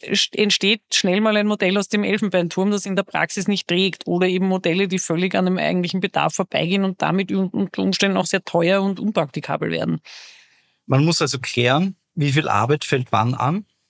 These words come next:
Speaker 2: welche Besetzungsstärken brauche ich und wie verteile ich diese Besetzung über den Tag, oft auch über die Nacht. Und das alles ohne laufend an Höchstarbeitszeiten, Ruhezeiten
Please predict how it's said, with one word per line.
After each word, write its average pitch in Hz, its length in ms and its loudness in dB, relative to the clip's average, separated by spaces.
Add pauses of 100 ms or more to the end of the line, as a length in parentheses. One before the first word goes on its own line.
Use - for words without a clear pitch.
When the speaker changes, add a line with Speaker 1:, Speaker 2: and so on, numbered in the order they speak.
(140)
Speaker 2:
welche 135 380 2
Besetzungsstärken 143 920 0
brauche 127 340 0
ich 160 440 -2 (300)
und 131 180 2
wie 151 120 2
verteile 131 440 0
ich 151 100 0
diese 156 240 -2
Besetzung 139 520 0
über 135 160 0
den 127 180 0
Tag, 117 420 0 (300)
oft - 260 0
auch 135 160 2
über 143 160 2
die 160 120 -2
Nacht. - 500 -2 (340)
Und 120 140 0
das 127 160 -2
alles 135 560 0 (100)
ohne 143 240 0
laufend 127 680 0
an 127 100 2
Höchstarbeitszeiten, 143 1200 -2 (220)
Ruhezeiten 135 840 0